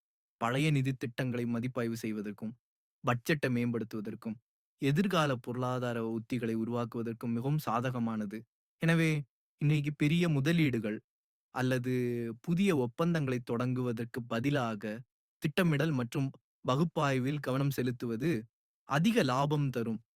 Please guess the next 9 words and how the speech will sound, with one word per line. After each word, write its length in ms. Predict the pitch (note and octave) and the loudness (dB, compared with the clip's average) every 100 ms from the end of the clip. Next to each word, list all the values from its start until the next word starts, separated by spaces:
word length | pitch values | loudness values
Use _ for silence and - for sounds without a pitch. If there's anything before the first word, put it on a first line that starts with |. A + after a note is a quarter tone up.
| _ _ | _ _
சந்திரன் 600 | - C#3 D3+ D3 C#3 D3+ | -2 2 2 2 0 -2
துலாம் 460 | C#3 B2+ C3+ C3+ B2+ | -2 0 0 0 -2
ராசியிலிருந்து 720 | A#2+ B2 - A#2 A2 A2+ A2+ B2 _ _ C3+ | -2 -2 -2 -4 -2 -2 -4 -8 _ _ -2
விருச்சிக 420 | C#3+ D#3+ F3+ C#3+ | -2 0 0 0
ராசிக்கு 500 | A#2 B2 - A#2+ A#2+ | 0 -2 -4 -6 -2
மாறுவது 580 | A2+ C3 D#3+ D3+ B2+ A2+ | 0 2 2 2 0 -2
ஆராய்ச்சி, 560 | A2+ A2+ G#2+ G#2+ C3 F#3+ _ _ - | -2 -2 -4 -4 -6 -6 _ _ -4
ஆழம் 500 | A2+ B2+ C3 C3 D3+ | 0 2 2 0 -2
மற்றும் 400 | C3 A#2+ A#2+ B2 | -6 -6 -4 -2